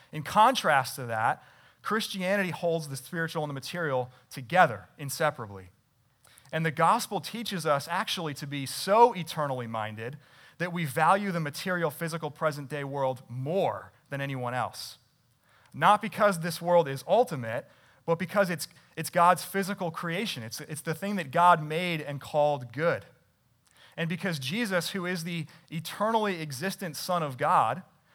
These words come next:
took on flesh, physical, material flesh, to dw-, live and to dwell in this physical, material world.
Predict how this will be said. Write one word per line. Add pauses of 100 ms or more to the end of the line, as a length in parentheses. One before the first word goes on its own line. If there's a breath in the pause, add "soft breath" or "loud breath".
(140)
took
on
flesh, (220 soft breath)
physical,
material
flesh,
to
dw-,
live
and
to
dwell
in
this
physical,
material
world.